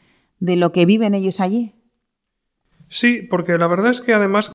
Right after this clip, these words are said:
Speaker 2: cuentan con un, con excelentes, eh, comunicadores. Y los que han representado a, a sendos países, a, a Polonia y a Hungría, pues la verdad es que han dado la nota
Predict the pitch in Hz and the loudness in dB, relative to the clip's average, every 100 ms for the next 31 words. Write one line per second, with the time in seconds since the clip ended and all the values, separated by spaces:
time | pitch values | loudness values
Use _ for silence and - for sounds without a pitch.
0 | - 214 196 214 202 175 170 175 175 170 | -4 -2 0 -2 0 -2 -2 -2 -4 -4
1 | 160 151 147 - - - _ _ 180 170 | -4 -4 -8 -10 -14 -20 _ _ 0 0
2 | 165 185 185 208 180 - - - - - | 0 -2 0 -2 -2 -4 -6 -10 -14 -8
3 | 160 151 151 151 139 127 120 104 95 - | -6 -6 -2 0 0 -2 -2 -4 -10 -18
4 | _ _ _ _ _ _ 180 165 151 147 | _ _ _ _ _ _ -4 -2 -2 -4
5 | - 160 170 175 175 170 160 160 156 156 | -4 -2 0 0 -2 -4 -4 -4 -4 -2
6 | 147 139 131 131 135 127 123 139 _ _ | -2 -2 -4 -6 -6 -8 -12 -18 _ _
7 | _ - 147 135 170 170 165 156 147 - | _ -12 -10 -6 -2 0 0 0 -2 -2
8 | 208 143 123 117 - - _ _ _ _ | -6 -6 -12 -12 -16 -20 _ _ _ _
9 | _ _ _ _ _ _ - 143 143 151 | _ _ _ _ _ _ -12 -8 -4 -2
10 | 160 147 143 165 180 160 139 131 135 147 | 0 0 -2 -2 -4 -6 -4 -4 -4 -6
11 | 147 156 143 139 135 127 139 151 151 143 | -6 -6 -4 -4 -4 -6 -4 -2 0 -2
12 | 147 165 170 170 | -4 -2 -2 -2